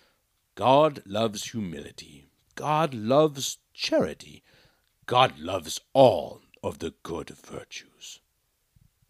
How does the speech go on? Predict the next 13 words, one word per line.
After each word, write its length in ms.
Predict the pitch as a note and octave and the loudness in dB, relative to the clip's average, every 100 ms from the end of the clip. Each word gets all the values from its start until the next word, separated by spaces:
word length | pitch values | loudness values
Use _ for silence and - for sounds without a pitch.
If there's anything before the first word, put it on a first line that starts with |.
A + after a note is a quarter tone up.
| _ _ _ _ _ _ _ - | _ _ _ _ _ _ _ -6
Brother 280 | A2+ D3 E3+ | -4 -2 -4
Gerard's 500 | D#3 A2+ A2+ A2 - | 0 2 2 -2 -6
face 340 | - G2+ F#2+ | -8 -8 -8
seemed 360 | - G#2 B2 B2 | -8 -6 -6 -8
to 60 | |
be 140 | A#2 G#2 | -6 -4
aglow 480 | G2+ D#2+ F#2 F#2+ | -6 -10 -8 -6
with 300 | F#2+ F#2 - - _ | -4 -6 -10 -20 _
heavenly 480 | - G2+ G2 E2+ D2+ | -16 -14 -12 -12 -14
light 320 | D#2+ - - | -14 -16 -18
as 80 | E2 | -20
he 80 | D#2+ | -18
spoke. 460 | - - - - | -18 -18 -20 -20